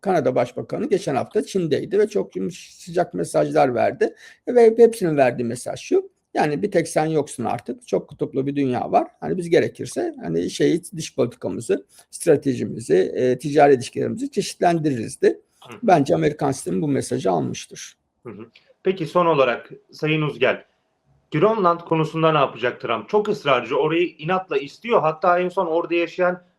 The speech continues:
Speaker 2: insanlara bir milyon dolar, yanlış hatırlamıyorsam, para teklif etti. Bir milyar dolar da olabilir, tam rakamını hatırlayamıyorum.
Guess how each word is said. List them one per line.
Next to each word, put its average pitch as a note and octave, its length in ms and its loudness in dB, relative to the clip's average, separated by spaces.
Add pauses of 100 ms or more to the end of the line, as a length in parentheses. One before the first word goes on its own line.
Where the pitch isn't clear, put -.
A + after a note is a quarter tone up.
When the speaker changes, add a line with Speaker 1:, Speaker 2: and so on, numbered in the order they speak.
Speaker 2:
insanlara E3 800 0
bir G3+ 140 0
milyon D#3 420 -2
dolar, D3+ 300 0
yanlış B2+ 300 -4
hatırlamıyorsam, B2 800 -6 (180)
para F#3+ 220 2
teklif - 380 -10
etti. - 400 -10 (300)
Bir D#3+ 200 0
milyar D3+ 360 0
dolar C3 300 0
da B2 40 -4
olabilir, G2+ 400 -8
tam C3+ 200 -4
rakamını B2 320 -6
hatırlayamıyorum. B2 800 -4